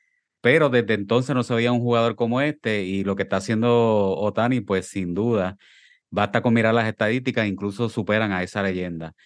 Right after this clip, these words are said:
De hecho, Ohtani viene de superar, eh, o mejor dicho, de ganar por segunda vez el premio de jugador más valioso de la Liga Americana, y, eh, además hizo historia este año porque es la primera vez que un jugador que gana dos o más veces ese premio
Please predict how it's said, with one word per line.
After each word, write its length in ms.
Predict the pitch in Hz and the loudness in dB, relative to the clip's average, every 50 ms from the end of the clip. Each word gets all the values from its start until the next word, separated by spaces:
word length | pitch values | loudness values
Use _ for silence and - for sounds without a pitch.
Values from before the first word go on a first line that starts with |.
| _ _ _ _ _ _ _ - | _ _ _ _ _ _ _ -4
De 200 | 98 98 107 135 | -2 0 0 0
hecho, 180 | 147 - 143 | 0 2 0
Ohtani 320 | 123 95 113 107 117 131 135 | 2 2 2 4 4 4 4
viene 340 | 120 120 120 127 143 160 | 4 4 4 4 4 4
de 120 | 151 143 131 | 2 2 0
superar, 680 | - 123 101 110 107 104 107 113 113 104 95 92 87 98 - | -2 -2 -2 0 0 2 2 2 0 0 -2 -4 -10 -14 -10
eh, 260 | - 98 95 90 92 92 | -6 -4 -4 -2 -2 0
o 180 | 95 101 107 98 | 2 2 2 2
mejor 280 | 101 104 104 120 123 | 2 2 2 2 2
dicho, 240 | 139 147 147 - 120 | 0 -2 0 0 2
de 100 | 107 104 | 2 2
ganar 380 | 98 101 98 98 113 139 156 - | 2 2 0 0 0 0 0 0
por 180 | 135 117 113 | 0 0 0
segunda 840 | - 120 101 98 110 110 113 120 117 123 127 127 127 127 127 123 123 | -2 -4 -4 -2 -2 -2 -2 0 0 2 2 4 4 2 2 2 2
vez 380 | 127 135 131 123 - - _ _ _ _ _ _ _ _ _ - | 0 0 -2 -4 -10 -16 _ _ _ _ _ _ _ _ _ -10
el 220 | 95 98 95 - | -8 -8 -8 -4
premio 420 | - 98 95 101 107 117 120 120 | -2 0 0 2 2 4 4 4
de 120 | 113 113 107 | 4 4 2
jugador 340 | 107 101 98 98 98 98 104 | 2 2 2 2 2 2 2
más 220 | 110 120 117 - | 0 0 -2 0
valioso 440 | - 113 107 107 117 120 - 123 113 | 0 0 0 2 0 0 0 -2 -2
de 120 | 107 101 | -2 -2
la 80 | 95 92 | -2 -2
Liga 180 | 92 98 107 | -2 -2 -4
Americana, 720 | 117 117 120 120 123 123 120 - 160 160 139 123 117 120 123 _ _ _ _ _ _ _ _ _ _ _ _ _ - | -4 -4 -4 -4 -4 -4 -2 -2 -2 -2 0 -2 -4 -6 -8 _ _ _ _ _ _ _ _ _ _ _ _ _ -4
y, 380 | 131 127 123 123 127 135 - _ _ _ _ _ _ _ _ - | 0 2 2 2 2 0 -4 _ _ _ _ _ _ _ _ -4
eh, 560 | 110 117 117 113 113 110 110 110 107 104 107 | -2 0 2 2 2 2 2 2 2 0 0
además 540 | - 110 110 110 110 110 131 175 190 190 - - | 0 0 0 0 0 0 0 0 -2 -4 -6 -4
hizo 300 | 127 131 127 - 170 165 | -4 -2 0 0 0 -2
historia 420 | 156 - - 160 170 170 151 139 | 0 0 2 2 4 4 4 2
este 240 | 127 127 - 139 135 | 0 0 0 2 2
año 320 | 139 151 143 123 110 98 | 2 2 0 -2 -2 -2
porque 720 | 98 101 101 95 87 - - 98 98 95 92 92 87 85 - | -2 -4 -4 -4 -6 -4 -2 0 0 2 0 -2 -4 -6 -4
es 300 | - 110 117 120 - 147 | -2 -2 -2 -2 -2 0
la 180 | 147 147 147 | 0 0 0
primera 340 | - 143 147 147 147 147 151 | 0 0 0 2 2 2 2
vez 200 | 151 156 147 - | 0 0 -2 -2
que 80 | - 120 | -2 -2
un 140 | 117 117 | 0 0
jugador 420 | 120 127 131 135 135 135 135 131 127 | 0 2 2 4 4 2 2 0 0
que 160 | - 120 110 | 0 0 0
gana 580 | 107 113 113 120 120 131 131 123 117 110 101 92 | 2 0 0 2 2 2 0 0 0 -2 -4 -4
dos 440 | 90 87 90 90 87 110 117 123 123 | -6 -10 -12 -6 -2 2 2 4 4
o 80 | 123 | 4
más 180 | 120 127 120 120 | 2 2 0 2
veces 460 | 113 123 123 123 - 120 110 104 104 101 | 2 0 0 0 -2 -2 -2 -2 -2 -2
ese 320 | 110 107 104 - 131 117 | -4 -4 -2 -2 -2 0
premio 460 | - 131 135 131 117 101 92 90 92 | 2 4 4 4 2 0 -2 -4 -6